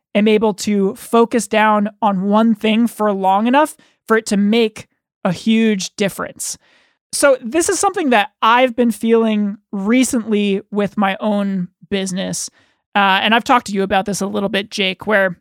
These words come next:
like, I feel like I'm focusing on a bunch of different things or trying to accomplish a bunch of different things at the same time.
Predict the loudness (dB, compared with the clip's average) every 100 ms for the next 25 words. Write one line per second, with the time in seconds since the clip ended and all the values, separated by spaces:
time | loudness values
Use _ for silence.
0 | _ _ _ -2 0 0 -2 2 4 4
1 | 0 -4 0 0 0 -2 -2 -4 -6 -10
2 | -4 -2 -2 -6 -10 -6 -6 0 2 2
3 | 0 0 -2 -4 -4 -4 -6 -8 0 2
4 | 4 0 0 -2 -2 -6 -4 -4 -6 -10
5 | _ _ -6 -4 2 2 2 -2 -2 -2
6 | -2 -4 -4 -6 -6 -4 -4 -4 -8 -4
7 | -2 -2 -6